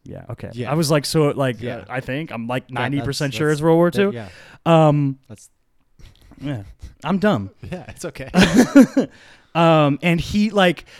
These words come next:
Speaker 1: the, he, he is raised in a society where there's propaganda and, you know, everyone's a Nazi, essentially.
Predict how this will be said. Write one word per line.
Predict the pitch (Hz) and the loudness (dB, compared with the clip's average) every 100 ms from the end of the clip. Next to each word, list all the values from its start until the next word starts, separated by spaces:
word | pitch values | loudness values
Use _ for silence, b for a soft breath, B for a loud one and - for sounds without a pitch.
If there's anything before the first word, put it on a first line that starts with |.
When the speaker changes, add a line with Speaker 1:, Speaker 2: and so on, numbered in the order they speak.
| B | B
Speaker 1:
the, | 170 143 165 - - | -4 0 -2 -4 -14
he, | - 196 190 185 - - - - | -4 0 0 -2 -8 -20 -20 -20
he | - 180 175 | -12 -4 0
is | 196 | 0
raised | 160 135 135 151 - | 0 -2 -2 -6 -8
in | 151 | -4
a | |
society | 151 151 117 104 101 127 127 | -4 -2 -4 -6 -6 -8 -6
where | 127 | -6
there's | 123 | -4
propaganda | - - 135 180 113 110 113 123 151 | -4 -6 -4 -4 -4 -6 -4 -4 -4
and, | 131 127 131 - | -4 -4 -6 -8
you | 147 | -6
know, | 120 123 - b b - | -4 -6 -10 b b -4
everyone's | 131 143 151 151 | 0 2 2 0
a | 170 | 0
Nazi, | 208 208 127 | 0 0 -4
essentially. | 104 - 95 - 101 | -8 -10 -12 -16 -20